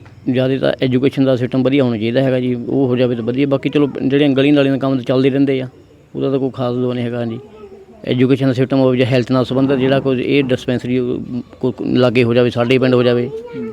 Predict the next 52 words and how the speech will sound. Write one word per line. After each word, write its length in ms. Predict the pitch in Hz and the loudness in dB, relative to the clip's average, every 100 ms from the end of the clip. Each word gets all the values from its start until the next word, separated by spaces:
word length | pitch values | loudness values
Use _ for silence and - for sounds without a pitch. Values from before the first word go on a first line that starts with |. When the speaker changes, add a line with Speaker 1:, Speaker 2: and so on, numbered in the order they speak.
| - | -8
Speaker 1:
ਭਾਵੇਂ 160 | 120 120 | -6 -4
ਕੋਈ 220 | 123 123 | -2 -2
ਇੱਕ 100 | 127 | 0
ਦੋ 160 | 127 127 | 2 2
ਦਿਨ 160 | 127 | 2
ਡਾਕਟਰ 280 | 123 123 123 | 2 0 0
ਜਾਂ 120 | 123 | -2
ਚਾਰ 260 | 113 123 120 | 0 0 0
ਦਿਨ, 260 | 127 127 120 - - - 131 | 0 -4 -6 -14 -16 -2 0
ਹਫ਼ਤੇ 160 | 131 | 2
ਤਿੰਨ 200 | 123 127 | 2 2
ਕੁ 60 | 131 | 4
ਦਿਨ 140 | 131 | 4
ਡਾਕਟਰ 260 | 127 127 127 | 4 2 0
ਭਾਵੇਂ 160 | 135 | 0
ਆਉਣ, 200 | 127 135 135 - - | 0 -2 -6 -12 -8
ਹਾਂਜੀ। 200 | 123 120 107 - - - - 135 | -4 -4 -6 -14 -14 -16 -4 2
ਅਸੀਂ 180 | 175 | 2
ਸ-, 180 | 160 - | 0 -2
ਸਾਡੇ 220 | 143 151 | -2 0
ਪੰਚਾਇਤ 340 | 156 147 143 143 | 0 2 2 2
ਨੇ, 120 | 151 | 0
ਅਹ, 320 | 147 147 143 147 | 0 -2 0 2
ਕੋਲ 460 | 147 143 135 131 - - 127 131 | 2 4 2 0 -2 -8 -6 -2
ਡਿਸਪੈਂਸਰੀ 520 | 131 139 135 131 139 | -2 0 0 2 2
ਦੀ 60 | 131 | 2
ਜਗ੍ਹਾ 220 | 131 139 | 2 2
ਬਣਵਾਈ 320 | 139 123 113 | 4 2 2
ਸੀ, 160 | 110 113 - - - - - - - | 0 -4 -12 -20 -20 -20 -20 -20 -6
ਤਿੰਨ 180 | 139 135 | 0 0
ਕਮਰੇ 260 | 131 123 123 | 2 0 2
ਬਣੇ, 200 | 123 127 | 2 2
ਬਰਾਂਡਾ 340 | 120 123 123 | 2 2 2
ਬਣਿਆ, 240 | 123 123 123 | 2 0 0
ਬਾਉਂਡਰੀ 340 | 120 120 123 | 0 2 2
ਵਾਲ 160 | 120 117 | 2 0
ਹੋਏ 240 | 113 117 | -2 -4
ਆ, 80 | 127 - - - - - - | -6 -14 -20 -20 -20 -8 -2
ਮੁੜ 100 | 143 | 2
ਕੇ 120 | 165 | 2
ਸਾਡੇ 280 | 151 139 147 | 4 2 4
ਡਾਕਟਰ 280 | 143 127 147 | 2 2 2
ਦੀ 60 | |
ਵਿਵਸਥਾ 420 | 143 131 127 - 117 | 4 4 2 0 -2
ਨਹੀਂ 140 | 117 | -2
ਇੱਥੇ 100 | 120 | -2
ਬਣੀ। 260 | 113 107 113 - - - 135 | -2 -2 -6 -14 -20 -20 -14
Speaker 2:
ਡਾਕਟਰ 280 | 131 120 120 | -14 -14 -14
ਦੀ 180 | 110 | -14
ਨਹੀਂ 100 | 107 | -14
ਬਣੀ। 120 | 107 107 | -12 -4
Speaker 1:
ਹਾਂਜੀ, 200 | 120 | -4